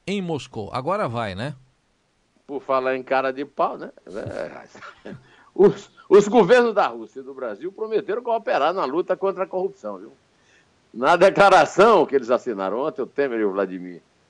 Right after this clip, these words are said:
Speaker 2: destacaram trinta e cinco objetivos, entre os quais esse aqui, ó. Os dois países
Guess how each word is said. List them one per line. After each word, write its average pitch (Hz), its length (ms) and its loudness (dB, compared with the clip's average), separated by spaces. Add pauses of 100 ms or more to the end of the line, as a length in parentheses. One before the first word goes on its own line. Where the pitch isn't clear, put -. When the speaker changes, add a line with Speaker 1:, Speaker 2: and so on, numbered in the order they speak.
Speaker 2:
destacaram 113 500 0
trinta 185 260 4
e 139 40 6
cinco 143 220 0
objetivos, 117 480 4
entre 214 180 4
os 143 100 -6
quais 196 220 4
esse 170 160 -2
aqui, 107 140 -6
ó. 90 100 -6 (240)
Os 165 240 -2
dois 208 320 6
países 151 720 -4